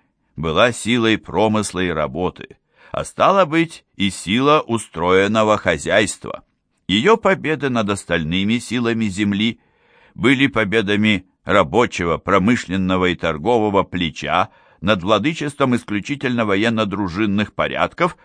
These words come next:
установленных больше всего силой одного меча и мало заботившихся об устройстве прочного хозяйства не для себя только, но и для всего народа. Таким образом,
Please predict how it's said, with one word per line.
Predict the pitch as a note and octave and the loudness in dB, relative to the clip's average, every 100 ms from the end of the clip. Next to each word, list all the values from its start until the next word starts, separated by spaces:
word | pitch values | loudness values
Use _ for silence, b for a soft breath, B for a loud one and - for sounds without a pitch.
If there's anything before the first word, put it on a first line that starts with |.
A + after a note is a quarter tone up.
| b | b
установленных | D3 D3 C#3 C#3 C#3 C3 C3+ C3 | -6 -2 0 2 0 0 -2 -2
больше | G2+ C3+ B2+ A#2+ | 0 0 0 -6
всего | - A#2 A#2+ | -2 -2 -2
силой | - A#2+ A#2 G#2+ | -2 -2 2 2
одного | F#2 G#2+ G#2 G2+ | 2 2 2 2
меча | G2 F2+ - B1 D#2+ - b b | 0 -2 -2 -2 -2 -6 b b
и | C3+ | 0
мало | A#2 D#3 F#3 D3+ | 2 2 4 4
заботившихся | A#2 A2 A#2 G2+ G2+ G#2+ G2+ G#2+ | 4 2 0 0 -4 -4 -4 -2
об | - G2+ | 0 0
устройстве | G2+ - G2 G#2 - G#2 | 0 -4 -2 -2 0 -2
прочного | G2 G2+ A2 - F#2+ F2+ | -2 0 0 0 -2 -2
хозяйства | E2+ F#2 F2 G2 E2+ F2+ | 0 -2 0 -2 -2 -2
не | F#2+ G2+ G2+ | 0 0 0
для | F#2+ F#2 | -2 -4
себя | F#2 E2 G2 | -4 0 2
только, | A#2 D3 C3+ - A#2+ - b b b | 2 -2 -2 2 0 0 b b b
но | A#2+ A#2+ | 2 2
и | |
для | G#2 A2 | 2 2
всего | F#2+ A2+ G#2 F#2 | 0 0 -2 0
народа. | G2 F2+ B1 - - _ _ _ _ B B | 2 0 -2 -10 -16 _ _ _ _ B B
Таким | C3 D#3 A#3+ | -2 0 0
образом, | F#3+ F#3+ F3 D3 D#3 D3+ | 2 2 0 0 0 0